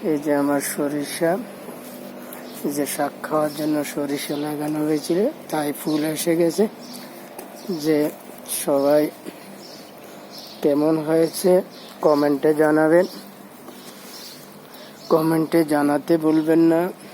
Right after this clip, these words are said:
আশা করি ভালো লাগবে। আসলে এটা হলো আমার চাকরির স্থান, ডিউটির ভিতরে এগুলা লাগাইয়েছিলাম শাক খাওয়ার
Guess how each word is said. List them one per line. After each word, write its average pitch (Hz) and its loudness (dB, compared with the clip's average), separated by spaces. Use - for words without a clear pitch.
আশা 151 -2
করি 156 2
ভালো 143 0
লাগবে। 156 0
আসলে 160 2
এটা 147 -2
হলো 156 4
আমার 151 0
চাকরির 156 2
স্থান, 156 -4
ডিউটির 147 2
ভিতরে 156 2
এগুলা 143 0
লাগাইয়েছিলাম 151 -4
শাক - 2
খাওয়ার 151 2